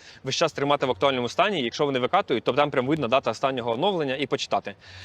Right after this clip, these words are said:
Там, наприклад, е, вони просять модельку бути сліпою на обличчя. Тобто відповідати так: ніяк не детектити обличчя, ніяк не казати, що вона якось не може замечити, хоча насправді така можливість є,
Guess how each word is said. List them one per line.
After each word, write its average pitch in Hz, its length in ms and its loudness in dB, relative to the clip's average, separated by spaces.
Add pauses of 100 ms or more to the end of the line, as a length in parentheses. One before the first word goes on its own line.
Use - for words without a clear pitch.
Там, 185 180 2
наприклад, 160 460 0 (480)
е, 120 640 4
вони 175 200 2
просять 165 320 0
модельку 147 440 2
бути 135 500 0 (260)
сліпою 175 580 2
на 143 180 4
обличчя. 120 480 -2
Тобто 131 280 2
відповідати 156 520 2
так: 196 280 2 (120)
ніяк 160 460 2
не 135 120 -2
детектити 135 480 0
обличчя, 147 460 0
ніяк 151 340 0
не 147 80 -6
казати, 135 300 0
що 131 140 -2
вона 131 200 0
якось 123 300 -2
не 123 60 -4
може 117 220 -2
замечити, 143 540 -2 (260)
хоча 156 260 2
насправді 131 360 2
така 120 180 0
можливість 110 500 -2
є, 247 120 4